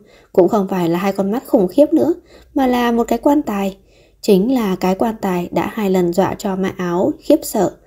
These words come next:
Màn hình bắt đầu lay động, cái quan tài này cũng càng lúc càng gần. Đây là muốn làm gì vậy? Toàn bộ phòng livestream đều yên lặng, tất cả mọi người trơ mắt nhìn cô mở nắp quan tài ra. Cảnh trong nhà ma vốn đã rất khủng khiếp,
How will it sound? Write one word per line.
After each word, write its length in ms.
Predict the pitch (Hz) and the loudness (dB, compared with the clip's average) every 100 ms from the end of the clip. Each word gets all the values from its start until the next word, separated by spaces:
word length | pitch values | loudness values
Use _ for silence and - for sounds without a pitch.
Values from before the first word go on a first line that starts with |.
| _ - - - | _ -20 -20 -4
Màn 180 | 254 247 | 0 2
hình 220 | 254 247 | 4 4
bắt 100 | 311 | 4
đầu 160 | 294 208 | 4 2
lay 200 | 226 247 | 0 -2
động, 160 | 226 - _ _ _ - | -2 -6 _ _ _ -10
cái 100 | 220 | -4
quan 240 | 233 208 | -2 -4
tài 260 | 202 190 185 | -4 -4 -4
này 320 | 190 175 175 | -2 0 2
cũng 200 | 180 - | 2 2
càng 220 | - 202 190 | 0 -2 0
lúc 160 | 277 - | -2 0
càng 180 | 214 190 | -2 0
gần. 240 | 202 190 185 - _ _ _ _ - | 2 0 -4 -16 _ _ _ _ -6
Đây 340 | 190 185 185 | 2 4 6
là 100 | 180 | 4
muốn 160 | 175 190 | 4 4
làm 220 | 311 220 | 4 4
gì 160 | 208 208 | 4 4
vậy? 200 | 208 208 - _ _ _ _ _ | 2 -2 -10 _ _ _ _ _
Toàn 200 | 269 247 | 0 4
bộ 180 | 240 233 | 4 4
phòng 280 | 254 233 | 2 0
livestream 640 | 226 247 269 - - 254 240 | 0 0 -2 -2 0 2 2
đều 180 | 220 185 | 2 2
yên 240 | 214 220 208 | 2 0 -2
lặng, 160 | 180 - _ _ _ - | -4 -8 _ _ _ -4
tất 200 | 202 - | -4 -2
cả 140 | 180 | -4
mọi 180 | 170 - | -4 -2
người 280 | 190 190 185 | 2 2 2
trơ 220 | 233 208 | 2 0
mắt 280 | 226 320 - | 2 0 2
nhìn 240 | 240 233 | 2 4
cô 200 | 254 285 | 4 4
mở 180 | 262 190 | 4 2
nắp 160 | 220 320 | 0 -4
quan 220 | 240 220 | -6 -6
tài 200 | 208 185 | -6 -6
ra. 260 | 180 214 226 _ _ _ _ | -6 -8 -10 _ _ _ _
Cảnh 160 | 285 226 | 2 2
trong 160 | 277 | 2
nhà 160 | 277 226 | 0 0
ma 300 | 190 214 214 | 0 0 2
vốn 140 | 208 220 | 2 2
đã 100 | 247 | 4
rất 160 | 311 | 4
khủng 220 | - 208 175 | 4 0 0
khiếp, 240 | - 311 | 0 -2